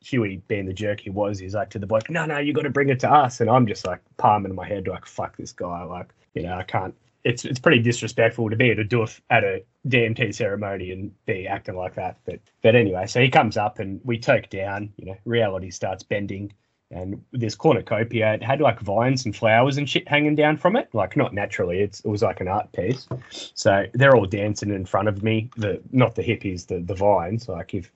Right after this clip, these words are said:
when you take D M T, shit just moves every direction you don't expect it to.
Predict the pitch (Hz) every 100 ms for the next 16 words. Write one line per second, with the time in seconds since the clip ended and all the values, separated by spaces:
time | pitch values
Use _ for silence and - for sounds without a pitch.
0 | - 110 92 92 98 82 104 95 95 -
1 | 101 101 - 107 - 104 - 107 101 98
2 | 92 - - 117 104 95 98 98 - 110
3 | 104 98 95 92 - 101 95 123 - 92
4 | 127